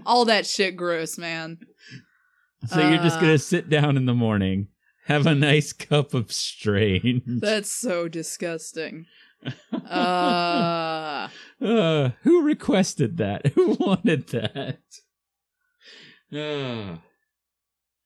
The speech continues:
Speaker 2: Well, I think we could all use a little bit of a palate cleanse after that.
Speaker 1: Abso-fucking-lutely.
Speaker 2: Um,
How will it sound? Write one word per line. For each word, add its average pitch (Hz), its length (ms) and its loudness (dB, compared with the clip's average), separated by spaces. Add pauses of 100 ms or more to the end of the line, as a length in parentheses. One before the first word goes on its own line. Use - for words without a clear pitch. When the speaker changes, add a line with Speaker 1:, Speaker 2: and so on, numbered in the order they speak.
(200)
Speaker 2:
Well, 147 340 -4
I 131 140 -4
think 175 420 -4
we 151 120 2
could 135 160 0
all 127 200 4
use 120 280 4
a 117 60 4
little 110 260 2
bit 104 140 2
of 95 120 0
a 92 60 2
palate 95 380 2
cleanse 92 320 -2
after 90 300 -2
that. 98 260 0
Speaker 1:
Abso-fucking-lutely. 156 1400 -2
Speaker 2:
Um, - 100 -6